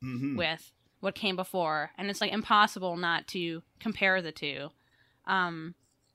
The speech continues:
Speaker 2: and yeah, it's, it's a shame, but fortunately, our next episode will be focusing on a really fun film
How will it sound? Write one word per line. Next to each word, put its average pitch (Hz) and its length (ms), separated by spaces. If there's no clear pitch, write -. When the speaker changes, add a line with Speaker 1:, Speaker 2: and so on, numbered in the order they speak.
Speaker 2:
and 180 320
yeah, 175 220
it's, - 260
it's 233 100
a 254 60
shame, 170 680
but 156 260
fortunately, 233 680
our 208 160
next 220 260
episode 190 540
will 185 160
be 185 100
focusing 190 720
on 170 440
a 190 100
really 190 340
fun 160 300
film 160 440